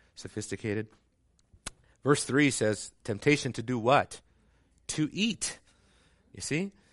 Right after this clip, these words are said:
And so nothing new here, guys. I mean, the serpent's been doing <laughs> this for a long time. Uh, he gets you, uh, t-, he tempts you in a,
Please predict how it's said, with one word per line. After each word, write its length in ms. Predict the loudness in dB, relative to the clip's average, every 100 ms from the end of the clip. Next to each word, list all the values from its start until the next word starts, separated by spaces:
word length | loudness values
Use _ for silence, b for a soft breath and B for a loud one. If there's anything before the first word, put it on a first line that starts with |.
| b
And 140 | -10 -6
so 420 | 0 2 2 0 -2
nothing 400 | 0 0 0 0
new 140 | 0
here, 240 | 2 0
guys. 400 | 2 4 2 0
I 60 | -4
mean, 160 | -4 -4
the 60 |
serpent's 440 | -2 -2 0 -2 -4
been 140 | -4
doing 180 | 0 0
<laughs> 60 |
this 120 | -2 -6
for 160 | -4
a 60 | -2
long 240 | -2 -4
time. 380 | -4 -2 0 -2 -8 B B B
Uh, 160 | -4 -4
he 280 | -4 -6 -6
gets 380 | -2 -4 -6 -12
you, 260 | -8 -8 -8 -8
uh, 120 | -8 -8
t-, 120 | -14
he 120 | -12
tempts 380 | -6 -4 -4 -6
you 160 | -8 -6
in 160 | -8
a, 220 | -8 -10